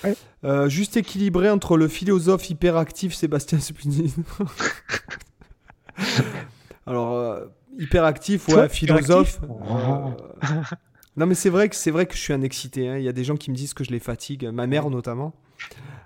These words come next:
Speaker 2: ma
Speaker 1: <laughs>
Speaker 2: copine aussi. <laughs> Euh,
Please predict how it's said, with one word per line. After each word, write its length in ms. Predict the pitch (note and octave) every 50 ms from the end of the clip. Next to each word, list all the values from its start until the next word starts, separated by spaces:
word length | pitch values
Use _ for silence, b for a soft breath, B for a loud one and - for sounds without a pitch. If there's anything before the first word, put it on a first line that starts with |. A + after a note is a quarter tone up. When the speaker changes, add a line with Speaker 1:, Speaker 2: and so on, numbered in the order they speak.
| _ _ _ -
Speaker 2:
ma 120 | C3 -
Speaker 1:
<laughs> 60 | F#3+
Speaker 2:
copine 320 | D#3 B2+ - - E3+ F3+ E3+
aussi. 320 | D3 - - D3 D3 C#3 C3
<laughs> 40 | B B B B B B B - B B B B G3 B B B B B B -
Euh, 140 | C#3 D3 D3